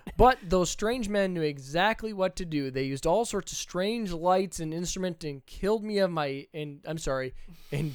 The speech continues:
Speaker 2: killed me, <laughs> and cured me of my killer leukemia.
Speaker 1: I don't think there's any more different words than killed and cured that you could have confused.
Speaker 2: Yeah, I know, right?
Speaker 1: <laughs>
Speaker 2: I was ahead of myself.
Speaker 1: Yeah.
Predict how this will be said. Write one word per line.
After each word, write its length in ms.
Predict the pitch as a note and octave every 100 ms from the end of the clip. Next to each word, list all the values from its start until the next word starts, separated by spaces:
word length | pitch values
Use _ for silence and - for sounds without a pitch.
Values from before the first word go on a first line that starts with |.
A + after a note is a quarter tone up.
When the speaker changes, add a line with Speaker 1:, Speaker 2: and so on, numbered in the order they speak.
| -
Speaker 2:
killed 300 | - F#3 D#3+
me, 240 | - F3 - - - -
<laughs> 140 | - D#3 B2+ D3+ - E3 F#3+ F#3
and 280 | F3 F3 E3
cured 640 | - - - C#4 A4+ E4 G#3+
me 400 | F#3+ E3+ D#3+ D#3 _ _ -
of 180 | F#3+ G3+
my 160 | F#3
killer 480 | E3+ - A3 A3 A3
leukemia. 720 | G#3 F#3 - - F#3+ F3+ D#3
Speaker 1:
I 100 | G#3
don't 180 | F#4+ A#4
think 140 | F#4
there's 180 | D#4+ B3 - -
any 560 | E3 F3+ G#3+ A#3 A3 F#3
more 540 | F3 F3 E3+ D#3+ F#3
different 480 | A3 D#3+ D#3+ - -
words 480 | D3+ D3+ F3 F3+ F3
than 180 | D#3 D3+
killed 480 | - - D3+ D#3+
and 140 | D#3+ B3+
cured 460 | - D#3+ D3+ D3 C#3+
that 100 | D#3
you 160 | D#3+
could 140 | - D#3+
have 100 | -
confused. 640 | E3+ E3+ E3 B3+ D4+ F3+
Speaker 2:
Yeah, 160 | G#3 B3
I 100 | B3+
know, 220 | G3 A3
right? 280 | F3 E3+ F3+
Speaker 1:
<laughs> 60 | -
Speaker 2:
I 100 | F#3+
was 160 | G3+
ahead 180 | F#3 -
of 60 | F3+
myself. 460 | E3+ D3+ C#3+ B2+ -
Speaker 1:
Yeah. 260 | F3+ D#3+